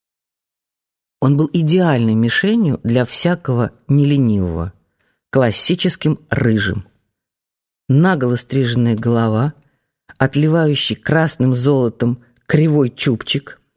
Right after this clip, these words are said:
прозрачные малиновые уши парусами, торчком, стоящие на неправильном месте головы, как-то слишком близко к щекам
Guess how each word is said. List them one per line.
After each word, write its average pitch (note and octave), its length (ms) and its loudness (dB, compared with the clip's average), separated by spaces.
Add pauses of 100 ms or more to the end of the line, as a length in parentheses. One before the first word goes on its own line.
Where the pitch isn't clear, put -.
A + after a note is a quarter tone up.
(120)
прозрачные D#3+ 680 2
малиновые C3+ 720 2
уши G#2+ 320 -2
парусами, D3+ 760 0 (380)
торчком, D#3 720 0 (140)
стоящие C#3+ 680 -2
на D3 60 2
неправильном C#3+ 640 2
месте C#3+ 400 0
головы, C#3 480 0
как-то C3+ 300 -4
слишком C3+ 600 -2
близко E3 440 -2
к - 60 -10
щекам A2 640 -2